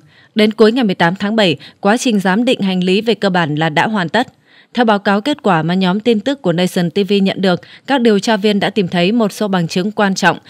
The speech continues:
bên trong vali của một trong sáu người tử vong. Đáng lưu ý, những bằng chứng này cho phép xác định rõ ràng ai là kẻ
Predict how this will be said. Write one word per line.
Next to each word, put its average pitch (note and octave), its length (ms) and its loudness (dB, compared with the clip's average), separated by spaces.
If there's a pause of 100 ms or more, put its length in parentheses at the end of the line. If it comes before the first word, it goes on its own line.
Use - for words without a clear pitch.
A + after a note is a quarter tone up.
(220)
bên A3+ 200 2
trong A3+ 220 0
vali G#3 340 2 (160)
của G3 120 2
một F#3+ 240 0
trong A3+ 180 -2
sáu G3+ 180 -4
người A#3 120 -2
tử F3 140 -2
vong. F3 280 2 (600)
Đáng G3+ 240 2
lưu A#3+ 120 2
ý, G3+ 260 4 (220)
những A#3 200 0
bằng A#3 180 2
chứng G3+ 200 -2
này A3 120 2
cho F#3+ 120 -4
phép B3+ 260 -4
xác C#4+ 200 -2
định G#3+ 220 0
rõ G3 200 0
ràng F#3 280 2 (280)
ai B3+ 200 2
là G#3+ 120 2
kẻ E3+ 260 0